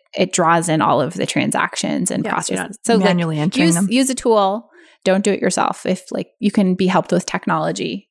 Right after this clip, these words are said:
Speaker 1: for a little bit of money. This is worth it.
Speaker 2: Okay. And then the hustle is, it's really, I, I think this is so obvious, but I don't know that everyone does this. So for any business, consider getting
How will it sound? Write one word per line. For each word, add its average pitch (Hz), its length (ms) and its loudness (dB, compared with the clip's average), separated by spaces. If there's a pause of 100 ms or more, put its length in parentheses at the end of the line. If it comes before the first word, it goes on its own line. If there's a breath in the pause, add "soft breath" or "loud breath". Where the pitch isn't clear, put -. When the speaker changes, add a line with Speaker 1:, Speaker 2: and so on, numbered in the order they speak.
(120)
Speaker 1:
for - 140 -8
a - 20 0
little 170 200 -2
bit - 100 -2
of - 80 -6
money. 165 240 -4
This - 200 -6
is 190 120 -10
worth - 220 -8
it. - 160 -8 (880)
Speaker 2:
Okay. 254 300 0
And 247 200 2
then 233 140 4
the 240 80 2
hustle 302 560 0 (120)
is, 190 600 2 (480)
it's - 360 0
really, 240 460 0
I, 226 200 0
I 247 100 2
think 311 240 0
this 311 160 0
is 247 100 2
so 214 240 2
obvious, 185 400 2
but 196 120 0
I 190 100 4
don't 190 260 0
know 190 140 4
that 180 100 2
everyone 170 640 0
does 175 240 -2
this. - 300 -8 (280 loud breath)
So 220 220 2
for 226 240 -2 (100)
any 254 380 2
business, 196 800 0
consider 214 680 2 (120)
getting 185 500 2